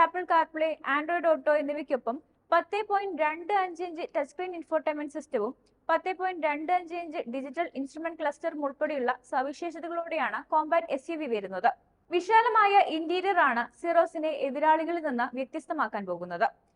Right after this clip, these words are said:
മുന്നിലും പിന്നിലും വെന്റിലേറ്റഡ് സീറ്റുകൾ, ത്രീ സിക്സ്റ്റി ഡിഗ്രി ക്യാമറ, സൺറൂഫ് തുടങ്ങിയ ഫീച്ചറുകൾക്കൊപ്പം ലെവൽ ടു അഡാസ് ഫീച്ചറും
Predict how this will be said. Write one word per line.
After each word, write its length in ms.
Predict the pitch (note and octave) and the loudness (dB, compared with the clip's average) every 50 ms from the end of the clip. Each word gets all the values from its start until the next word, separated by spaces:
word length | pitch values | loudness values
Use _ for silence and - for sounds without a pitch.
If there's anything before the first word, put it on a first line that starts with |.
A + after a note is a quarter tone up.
| _ _ _ _ - D4 | _ _ _ _ -6 -4
മുന്നിലും 360 | F4 F#4+ F#4+ G4+ A4 G#4+ G#4+ G#4 | -2 -2 -2 -2 -2 -2 -2 -2
പിന്നിലും 400 | G4 G4 F#4 F4+ F#4 F4 F#4 F4+ E4 | -4 -4 -4 -4 -4 -4 -4 -2 -2
വെന്റിലേറ്റഡ് 580 | D#4 D#4 C#4+ D#4 D#4+ D#4 D#4 D#4 D#4+ D#4+ D4 - _ | -2 -2 -2 -2 -2 -2 -2 -2 -2 -6 -8 -8 _
സീറ്റുകൾ, 520 | D4 C#4+ A#3+ B3 C#4+ C4+ B3+ B3+ B3+ B3+ B3+ _ _ - | -8 -8 -8 -8 -4 -2 -2 -2 -2 -4 -8 _ _ -8
ത്രീ 120 | E4 F4 - - | -6 -6 -6 -6
സിക്സ്റ്റി 220 | D#4+ - - F4 | -10 -8 -8 -6
ഡിഗ്രി 340 | C4+ D#4 C#4+ A#3+ C#4 C#4 C#4+ C4 | -6 -6 -6 -6 -6 -8 -6 -2
ക്യാമറ, 340 | D#4 C#4+ C#4 C#4 B3+ C4 A#3 A#3+ A#3+ - _ _ _ _ - | 0 2 2 2 2 2 2 2 2 0 _ _ _ _ 0
സൺറൂഫ് 420 | - F4 E4+ E4+ E4+ F#4 F#4 - - | 2 2 2 4 2 0 0 0 -2
തുടങ്ങിയ 320 | F4 E4 D4 C4+ C4+ D4 D#4+ - | -2 -2 -2 -2 -4 -4 -6 -6
ഫീച്ചറുകൾക്കൊപ്പം 760 | D4 D4 D4 C4 - D#4 D#4+ E4 E4 - D4 B3 A#3+ G#3 A#3 D#4+ - _ _ _ _ - E4 | -6 -6 -6 -6 -6 -6 -4 -6 -2 -2 -2 -2 0 -2 -4 -6 -8 _ _ _ _ 0 4
ലെവൽ 320 | F4+ F#4 F#4+ G#4 A4 G4 - F#4+ | 4 6 6 4 0 -2 -2 0
ടു 60 | F#4+ F#4 - - C#4 | 0 0 0 0 -2
അഡാസ് 320 | D4 C4+ D#4+ E4 F4+ - - | 0 2 2 2 0 0 -4
ഫീച്ചറും 400 | E4 D#4 C4+ - C4+ A#3+ C4+ E4 | -8 -6 -4 -2 -2 -2 -2 -4